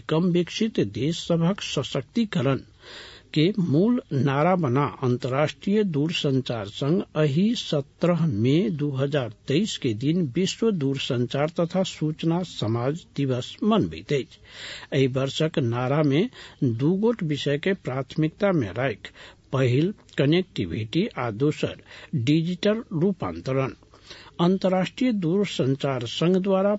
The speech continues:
प्रकाशित कैल तथ्यांक अनुसार सन दू हजार बाईस के अंत धरि में इंटरनेट में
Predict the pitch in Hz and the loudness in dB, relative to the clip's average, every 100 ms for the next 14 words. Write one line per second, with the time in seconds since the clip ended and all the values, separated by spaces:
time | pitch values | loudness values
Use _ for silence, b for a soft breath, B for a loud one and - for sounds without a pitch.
0 | - 135 123 127 139 - 202 - 147 160 | -4 -6 -6 -2 -4 -2 -4 -2 -2 -2
1 | - 139 - 143 151 180 156 135 123 151 | -2 -6 -4 -4 -2 -2 0 -2 0 -2
2 | 165 - 151 135 131 120 135 143 127 92 | -2 0 0 0 0 -4 -2 0 -2 -4
3 | 98 110 147 202 - - 117 143 - - | -6 -2 0 0 -2 -6 -2 -2 -2 -2
4 | 165 208 185 151 127 120 139 196 - 160 | 0 2 0 -2 -4 0 0 0 0 0
5 | 156 151 175 131 117 143 175 180 180 202 | 2 2 0 0 0 0 0 0 2 2